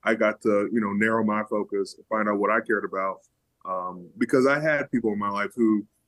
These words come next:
who took extra time to, you know, help me get to where I got to.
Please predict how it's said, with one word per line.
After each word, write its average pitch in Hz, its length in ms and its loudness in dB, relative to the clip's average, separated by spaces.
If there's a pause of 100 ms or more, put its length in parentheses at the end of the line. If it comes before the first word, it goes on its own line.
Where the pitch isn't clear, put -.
(140)
who 95 160 -10
took 120 240 0
extra 110 260 -4
time 104 360 0
to, 101 380 0
you 107 120 -2
know, 98 240 -8 (540)
help 113 180 2
me 127 200 4
get 117 180 2
to 113 60 0
where 107 140 4
I 123 100 4
got 92 260 0
to. 90 240 -4